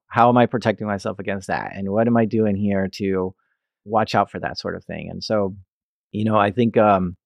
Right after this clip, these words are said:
tax fraud is a big thing. A lot of people are filing taxes on your behalf and getting a tax return for you, but it's going into their pockets. <laughs> So, you know, l-, filing taxes early and putting a pin on your tax system, I think that's possible, so that you have to have that in order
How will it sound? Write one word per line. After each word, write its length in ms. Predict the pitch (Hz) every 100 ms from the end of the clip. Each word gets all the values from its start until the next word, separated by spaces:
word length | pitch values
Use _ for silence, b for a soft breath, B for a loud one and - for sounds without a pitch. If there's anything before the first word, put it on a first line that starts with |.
| _
tax 260 | - 131 -
fraud 280 | 135 123 120
is 80 | 110
a 40 |
big 160 | 120 113
thing. 300 | 120 120 120
A 80 | 117
lot 200 | 107 107
of 60 | 104
people 220 | 120 110
are 340 | 107 101 101 -
filing 300 | 117 113 110
taxes 400 | 104 104 120 110
on 120 | 104
your 100 | 98
behalf 440 | 101 107 113 135 - _ b b b
and 140 | 98 98
getting 200 | 107 104
a 40 |
tax 300 | - 104 -
return 320 | 107 113 104
for 220 | 98 107
you, 320 | 113 131 143 165 _ _ _ -
but 180 | 104
it's 140 | 107 -
going 220 | 113 107
into 120 | 107
their 140 | 101 110
pockets. 480 | - 127 - 165 -
<laughs> 80 | -
So, 260 | 107 95 b b
you 120 | - 101
know, 100 | 101
l-, 280 | 120 113 - _ _
filing 260 | 131 135 135
taxes 380 | 143 135 143 135
early 460 | 156 147 123 101
and 160 | 87 90
putting 220 | 113 120
a 40 |
pin 300 | 113 123 123
on 200 | 110 107
your 200 | 113 107
tax 420 | 104 120 113 - -
system, 300 | 104 - 101
I 80 |
think 180 | 113 101
that's 160 | - -
possible, 540 | 87 92 95 98 113 _ _ _ _ _
so 200 | - 113
that 120 | 107 107
you 80 | 107
have 180 | 110
to 100 | -
have 200 | 104 101
that 160 | 104 95
in 40 | 101
order 200 | 101